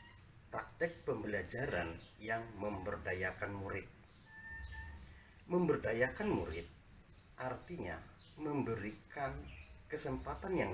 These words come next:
luas kepada murid sebagai pemimpin dalam proses pembelajarannya. Dengan memberdayakan murid, berarti kita melatih tanggung jawab yang besar kepada murid terhadap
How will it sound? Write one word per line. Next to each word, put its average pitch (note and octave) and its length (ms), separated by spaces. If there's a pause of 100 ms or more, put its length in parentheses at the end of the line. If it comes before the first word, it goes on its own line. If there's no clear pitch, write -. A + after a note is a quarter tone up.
luas B2 160
kepada E2+ 400
murid F#2 320 (800)
sebagai A#2 640
pemimpin B2+ 560 (320)
dalam G2 320
proses B2 400
pembelajarannya. D#2 800 (1800)
Dengan E3+ 240
memberdayakan A2 800
murid, A#2+ 300 (420)
berarti C#3 480
kita G3 320
melatih D#3 480 (160)
tanggung G2 400
jawab C#3 320
yang G2+ 160
besar A#2 320
kepada - 400
murid D#3+ 300 (640)
terhadap C3 640